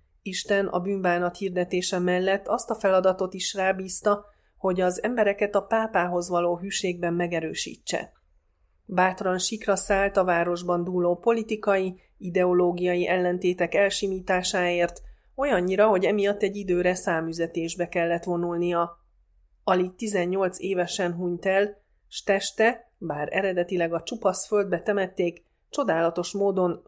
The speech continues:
romlatlanul megőrződött. A tudományos vizsgálatok tanúsága szerint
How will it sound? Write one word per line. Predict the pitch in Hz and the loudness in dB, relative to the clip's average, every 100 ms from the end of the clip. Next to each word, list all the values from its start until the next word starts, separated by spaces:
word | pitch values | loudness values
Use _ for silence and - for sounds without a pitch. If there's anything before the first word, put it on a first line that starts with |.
| - | -6
romlatlanul | 269 208 175 190 180 180 180 | -2 2 0 0 -2 0 0
megőrződött. | 185 170 143 143 160 156 160 151 - _ _ _ _ | 0 2 0 0 -4 0 0 -2 -10 _ _ _ _
A | 185 | -8
tudományos | 180 190 175 170 170 170 | -4 -2 0 0 -2 -6
vizsgálatok | 196 190 175 175 170 175 | -6 -4 -2 -2 -2 -6
tanúsága | - 185 180 - 175 180 | -4 -2 -2 -2 -2 -2
szerint | 175 196 196 196 | -2 0 0 -2